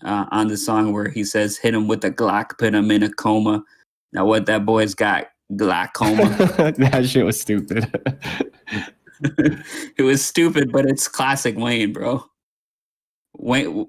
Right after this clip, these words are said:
Speaker 1: I mean, classic Wayne as in he's got some, like, really corny lines from time to time, but you gotta quote him.
Speaker 2: Yeah, you got to, man. Shout out to Weezy F Baby. He's crazy.
Speaker 1: I mean, that's, like, whether you're listening to the song or not, you're gonna hear that line.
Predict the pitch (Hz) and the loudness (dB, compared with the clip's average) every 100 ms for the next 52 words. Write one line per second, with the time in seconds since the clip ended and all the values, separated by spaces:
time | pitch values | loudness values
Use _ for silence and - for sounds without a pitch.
0 | - 135 147 147 127 175 - - 147 151 | -4 4 6 6 4 0 0 0 2 4
1 | 151 143 127 139 143 139 143 156 156 147 | 4 4 4 2 4 2 2 0 0 -2
2 | 135 120 120 107 120 135 131 - 127 123 | 0 0 -2 -2 0 0 0 0 0 0
3 | 117 120 123 123 120 117 - - 123 120 | -2 -2 -2 -2 -4 -4 -6 -8 -4 -4
4 | 113 98 117 120 123 98 85 - 131 127 | -4 -4 -2 -2 -2 -2 -4 -2 -2 0
5 | 120 113 117 110 101 98 104 107 101 98 | 0 -2 -2 -2 -4 -8 -8 -2 0 2
6 | 110 107 101 98 107 101 98 98 98 104 | 2 2 0 0 0 2 4 4 2 0
7 | 120 107 101 101 98 101 101 101 98 104 | 2 2 2 2 2 2 2 2 2 2
8 | 101 98 101 107 101 104 101 98 98 107 | 2 4 4 2 2 2 4 4 2 0
9 | - _ 127 147 175 190 - - _ - | -8 _ 4 6 6 0 -2 -8 _ -18
10 | - 165 151 160 131 139 139 190 254 208 | -4 -2 -2 -10 -10 -2 0 2 4 4
11 | 156 160 165 170 170 156 156 131 151 135 | 6 4 2 2 2 2 2 2 2 2
12 | 123 135 113 120 143 123 127 120 110 82 | 4 2 2 2 2 2 0 0 -2 -2
13 | 117 107 98 | -4 -4 -6